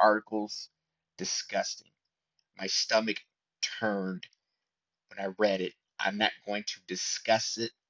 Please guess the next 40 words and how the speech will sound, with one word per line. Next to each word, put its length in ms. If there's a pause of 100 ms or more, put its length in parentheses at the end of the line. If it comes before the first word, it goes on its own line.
on 260
my, 400 (480)
on 140
my 200
show 380
as 100
far 260
as 120
what 200
was 120
said 320
in 100
the 140
article, 520 (560)
but 180
you're 140
more 240
than 160
welcome 440
to 200 (120)
just 220
type 280
in 160
the 80
young 260
man's 320
name, 400
and 140
then 140
you'll 120
see 460 (260)
the 160
images 380
of 120
the 60
young 240
girl 340
and, 200 (680)
uh, 300 (400)
of, 200